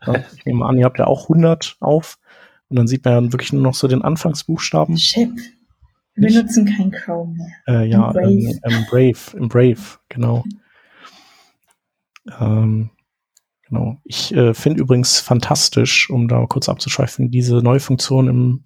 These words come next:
Speaker 1: Chrome und wahrscheinlich auch im Brave-Browser, dieser Pfeil oben rechts, wo man so quasi draufklicken kann und dann kann man nach dem Tab quasi über alle Fenster übergreifend suchen, den man, den man nicht wiederfindet.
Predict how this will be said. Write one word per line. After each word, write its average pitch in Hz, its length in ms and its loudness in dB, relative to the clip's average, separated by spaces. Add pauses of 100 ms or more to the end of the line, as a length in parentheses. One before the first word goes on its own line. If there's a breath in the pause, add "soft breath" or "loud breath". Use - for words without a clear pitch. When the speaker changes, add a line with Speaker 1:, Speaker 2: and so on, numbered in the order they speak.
(100)
Speaker 1:
Chrome 147 360 2
und 127 80 2
wahrscheinlich 123 280 0
auch 123 80 2
im 117 120 0
Brave-Browser, 139 880 0 (580 loud breath)
dieser 117 200 2
Pfeil 151 520 2
oben 123 260 2
rechts, - 340 0
wo 127 40 -2
man 117 220 2
so 120 160 -2
quasi 117 360 -2
draufklicken 156 640 -4
kann 151 220 -4
und 127 140 -2
dann 127 100 -2
kann 139 160 -4
man 127 160 2
nach 123 160 0
dem 123 220 0 (540)
Tab - 360 -8
quasi 127 260 2
über 127 240 -2
alle 175 140 2
Fenster 170 400 0
übergreifend 135 600 0
suchen, 147 520 0 (580 soft breath)
den 127 100 0
man, 123 360 2 (140)
den 127 100 4
man 120 160 4
nicht 131 180 0
wiederfindet. 117 640 0